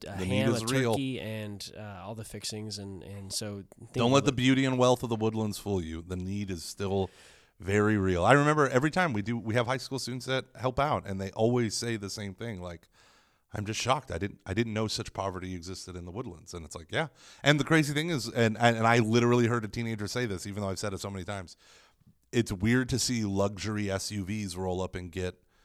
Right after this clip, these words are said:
Speaker 2: a meal, and it's not because they're being cheap. It's because they lost their job, they're upside down, they have a car that they have to still make payments on, but they no longer have an income,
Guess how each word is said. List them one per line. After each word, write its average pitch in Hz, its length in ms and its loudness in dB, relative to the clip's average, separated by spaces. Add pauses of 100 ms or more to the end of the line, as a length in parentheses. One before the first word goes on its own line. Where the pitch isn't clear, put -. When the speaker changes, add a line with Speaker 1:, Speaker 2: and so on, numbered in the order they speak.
(120)
Speaker 2:
a 98 100 -4
meal, 107 540 0
and 101 120 -2
it's 92 140 -6
not 110 160 2
because 104 380 -2
they're 101 80 -4
being 92 340 -4
cheap. - 400 -4
It's - 180 -12
because 95 560 -6 (680)
they 98 140 -2
lost 98 360 2
their 110 100 0
job, 113 380 2
they're 95 140 2
upside 107 380 0
down, 98 240 0
they 104 60 0
have 98 100 -2
a - 40 -6
car 104 400 -2
that 101 140 -4
they 90 220 -6
have 101 140 -6
to 101 80 -10
still 107 380 -6
make 107 240 -6
payments 107 400 -6
on, 127 140 -4
but 110 80 -10
they 90 100 -8
no 92 100 -4
longer 101 300 -2
have 101 140 -2
an 90 100 -4
income, 120 420 -4